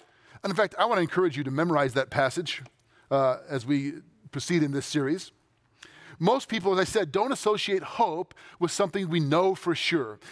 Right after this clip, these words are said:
because we say things like, "Well, I hope it works out for you. Well, I, I, I hope it goes well.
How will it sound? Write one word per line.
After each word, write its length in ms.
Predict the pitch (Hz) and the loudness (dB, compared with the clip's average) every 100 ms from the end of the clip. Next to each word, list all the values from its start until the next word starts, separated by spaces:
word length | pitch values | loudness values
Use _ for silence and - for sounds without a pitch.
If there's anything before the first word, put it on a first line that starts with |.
| - | -10
because 240 | 185 220 | 0 0
we 80 | 196 | 0
say 240 | - 269 285 | 0 2 2
things 260 | 202 170 | 0 0
like, 240 | 170 160 - - - - - | 0 -2 -8 -20 -20 -14 0
"Well, 200 | 202 202 | 0 2
I 80 | 175 | 0
hope 300 | - 240 214 | 2 -2 0
it 80 | |
works 240 | 190 185 - | 0 0 2
out 200 | 175 160 | 0 -2
for 120 | 143 | -10
you. 240 | 113 104 101 _ _ _ - - | -10 -12 -16 _ _ _ -20 -8
Well, 220 | - 180 - | 0 0 0
I, 340 | 170 - 170 | -4 0 0
I, 160 | 147 151 | 2 0
I 20 | |
hope 240 | 156 208 214 | 0 0 -2
it 100 | 156 | 0
goes 320 | 233 247 147 | 0 0 -4
well. 300 | 127 104 | -6 -6